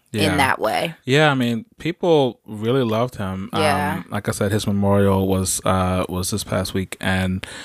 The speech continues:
Speaker 1: uh, it was streamed on Tidal and B E T, and they were giving away free tickets at the Staples Center, and all twenty-one thousand of them were gone in twenty minutes of being posted online.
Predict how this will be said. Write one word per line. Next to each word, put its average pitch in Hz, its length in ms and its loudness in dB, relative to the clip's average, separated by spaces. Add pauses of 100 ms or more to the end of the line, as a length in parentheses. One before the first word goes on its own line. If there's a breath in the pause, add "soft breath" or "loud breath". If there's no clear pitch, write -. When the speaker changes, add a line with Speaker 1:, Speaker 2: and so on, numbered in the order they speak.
(280 loud breath)
Speaker 1:
uh, 101 300 2
it 98 60 0
was 101 120 2
streamed 107 400 2
on 95 240 -2
Tidal 107 480 4
and 95 140 0
B 95 160 0
E - 20 -2
T, 104 680 2
and 90 360 0
they 98 80 4
were 95 100 2
giving 120 240 6
away 107 140 6
free 110 240 0
tickets - 640 0
at 92 180 0
the 95 100 -2
Staples 95 440 0
Center, 87 420 -2
and 90 240 0
all 92 220 4
twenty-one 90 520 -2
thousand 82 680 -6 (100)
of 80 160 -4
them 82 240 -4
were 82 100 -4
gone 82 260 -6
in 78 100 -4
twenty 85 260 0
minutes 71 340 -2
of 80 80 -4
being 80 160 -2
posted - 380 0
online. 76 340 0